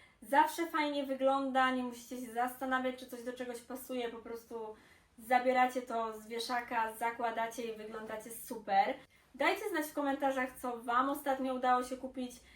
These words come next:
w Zarce lub w innych sklepach, lub na co się czaicie. Chciałabym, żeby ta strefa komentarzy była takim, wiecie, naszym wspólnym czatem, na którym możemy sobie popisać, coś polecać, y, żebyśmy mogli się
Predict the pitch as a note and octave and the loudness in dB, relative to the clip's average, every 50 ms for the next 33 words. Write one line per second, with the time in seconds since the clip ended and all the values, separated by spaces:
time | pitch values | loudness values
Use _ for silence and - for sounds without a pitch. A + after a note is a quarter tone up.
0 | - - _ _ - G3 G3 G3+ A#3 A3 A#3+ D4 D4+ - - C#4 B3+ A#3+ A#3 A#3 | -20 -20 _ _ -16 -14 -8 -2 2 4 4 4 2 0 2 4 4 4 4 2
1 | A3+ G#3+ A3 - - A#3+ A#3 A#3+ A#3+ A#3+ B3 - - - - B3 A#3+ A#3+ B3 B3+ | -4 -6 -10 -14 -10 -10 -8 -8 -8 -8 -10 -10 -10 -6 0 2 2 2 2 2
2 | B3 A3+ A3+ A3+ A#3 - - - A3+ A3+ A3 G#3+ C4 A3 A3 A3+ A#3+ A#3 - - | 2 4 4 2 0 -4 -12 -14 -10 -10 -10 -8 -8 -4 -2 0 0 -2 -2 -4
3 | A3+ A3+ A3 A3 - - - A3+ G#3+ G#3+ - - - - A#3+ - A3+ G3+ G3+ - | -2 -2 -2 -4 -8 -12 -10 -8 -8 -8 -8 -8 -10 -8 -8 -8 -8 -10 -10 -8
4 | A3 A3 A#3 C#4+ - - - - - - - - - _ - - F4+ F#4+ G4 G#4 | -6 -4 -4 -4 -6 -10 -18 -20 -20 -20 -20 -20 -20 _ -8 2 4 6 6 6
5 | F#4+ F4+ E4+ D#4+ E4 D4+ C#4 D4+ D4 D4 - D4+ D4+ - - E4 F4+ F4+ E4 D#4+ | 4 2 0 0 0 0 6 6 6 6 6 2 -2 -2 -2 -2 0 0 0 0
6 | - D#4 D4 C#4+ C#4 C#4+ - D4+ D4+ D#4+ D#4 D4+ D4 C4 C4+ C4+ C4+ C4 C4+ C4+ | 0 0 0 0 0 2 6 6 6 6 6 2 0 2 4 4 4 4 4 0
7 | C4+ - C4+ B3+ B3 A#3 C4 C4 C4 C4 C4+ A#3+ A#3 A#3 A#3+ B3 B3 - C4 B3+ | -2 -2 -4 -4 -2 2 2 2 2 4 0 0 0 -2 -2 -4 -4 -4 -6 -8
8 | - - - - C#4 C4+ C4+ C4 B3+ B3+ - C4+ B3+ B3+ B3+ A#3+ A#3 A#3 A3+ - | -8 -10 -6 -4 -2 0 0 -2 -2 -2 2 2 2 2 0 -4 -4 -6 -6 -6
9 | - A#3 A#3 A3+ A3+ A3+ B3+ A#3+ B3 A#3+ - B3 A#3+ A#3 B3+ B3+ - - D4+ D4 | -8 -8 -6 -6 -6 -6 -6 -8 -8 -6 -6 -6 -6 -6 -8 -12 -4 -2 -2 -2
10 | - - B3 A#3 A#3 - - - - - A#3 A#3 - - - - A3 A#3+ C4+ C#4 | 2 2 2 0 0 -4 -12 -16 -14 -12 -12 -10 -12 -14 -12 -6 0 0 0 0
11 | C#4 - C4+ A#3+ A#3 A3 - - - - - - - - - - - - _ _ | 2 2 2 2 2 0 -4 -10 -18 -20 -20 -20 -20 -20 -20 -20 -20 -20 _ _
12 | _ - B3+ B3+ B3+ B3+ B3+ B3+ D#4 F4+ F#4 F#4 - E4+ E4 D#4+ D#4+ D4+ D4+ D4+ | _ 0 2 2 2 2 0 0 0 -2 -2 -2 -2 -2 0 2 2 4 2 2
13 | D4+ D4+ C#4 C4 | 4 4 2 2